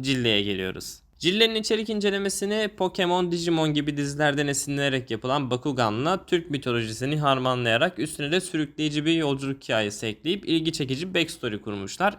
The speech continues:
İnanılmaz. Sadece fazla karmaşıktı bence buradaki hikayeler ama bölüm içi aksiyonlar ve replikler, diyaloglar yine de fena değildi. Özellikle o zamana göre devrim yapmışlar diyebiliriz.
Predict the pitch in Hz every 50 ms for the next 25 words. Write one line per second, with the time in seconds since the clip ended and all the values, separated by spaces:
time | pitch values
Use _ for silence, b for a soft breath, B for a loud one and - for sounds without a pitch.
0 | - _ - 156 151 147 147 143 139 131 127 117 104 - - - - - _ _
1 | - _ - - - 208 190 202 196 214 202 208 190 175 165 170 185 180 - 147
2 | 127 113 107 104 - 117 117 110 104 110 107 107 104 107 104 104 101 107 104 -
3 | - 117 110 - 135 139 156 175 208 202 147 113 117 127 143 147 151 147 - 156
4 | 143 143 139 - - - 151 147 147 147 147 151 147 143 139 143 139 127 131 127
5 | 127 - 139 143 131 - 139 143 143 139 131 127 131 131 131 135 147 147 135 -
6 | 147 156 156 151 - - - 139 180 190 180 160 180 175 180 - 147 139 147 151
7 | 147 139 143 143 139 113 92 90 - - - - - - - - - - 113 107
8 | 120 127 143 175 170 - 170 170 175 170 190 170 165 151 147 139 147 170 202 220
9 | 185 156 147 143 143 170 165 147 135 135 135 - 135 123 - 196 208 208 170 160
10 | 156 156 151 143 131 117 98 85 - - -